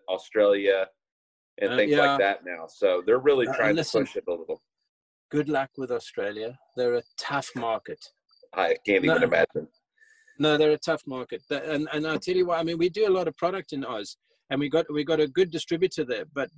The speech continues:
Speaker 2: but, but they, they moan about absolutely everything.
Speaker 1: Yeah.
Speaker 2: Yeah. So, so they, so they, so they're not a,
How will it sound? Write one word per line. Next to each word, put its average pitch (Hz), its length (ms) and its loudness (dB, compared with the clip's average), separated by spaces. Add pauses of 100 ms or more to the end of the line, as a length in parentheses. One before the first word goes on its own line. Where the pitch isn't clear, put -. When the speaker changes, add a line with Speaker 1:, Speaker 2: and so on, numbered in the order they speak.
(100)
Speaker 2:
but, 147 140 -2 (180)
but 143 140 -4 (120)
they, 160 460 -2 (1000)
they 151 160 0
moan 160 260 2
about 135 280 -2 (240)
absolutely 127 640 -8
everything. 110 480 -12 (1300)
Speaker 1:
Yeah. 90 240 4
Speaker 2:
Yeah. 95 140 -14 (140)
So, - 220 -12 (220)
so 135 240 -2
they, 139 260 -2
so 147 220 -2
they, 143 280 0
so 143 220 -4
they're 151 140 0
not 165 220 2
a, 170 200 -2